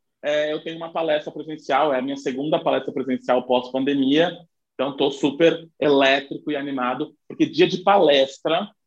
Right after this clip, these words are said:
vocês devem sentir isso, assim, imagina, tem uma palestra de uma hora, às vezes a gente entrega uma hora e meia, duas horas,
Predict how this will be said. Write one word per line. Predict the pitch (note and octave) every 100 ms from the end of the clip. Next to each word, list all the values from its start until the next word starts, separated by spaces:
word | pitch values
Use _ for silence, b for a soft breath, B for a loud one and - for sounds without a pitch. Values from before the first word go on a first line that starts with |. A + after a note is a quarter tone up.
| _ _
vocês | A#2+ A#2 B2
devem | A#2+ B2+
sentir | C3+ B2 B2+ A#2+
isso, | B2 D3
assim, | - B2
imagina, | B2 B2+ B2+ B2
tem |
uma | B2+ B2+
palestra | B2+ B2+
de |
uma | C3+ C#3 B2+
hora, | C3 F3+ F3+ C3+
às |
vezes | C3 B2+
a | C3
gente | C3
entrega | C3 B2 B2
uma | B2
hora | B2
e | A#2+
meia, | B2 C3 A#2+
duas | B2 C3 A#2
horas, | A#2+ B2 E3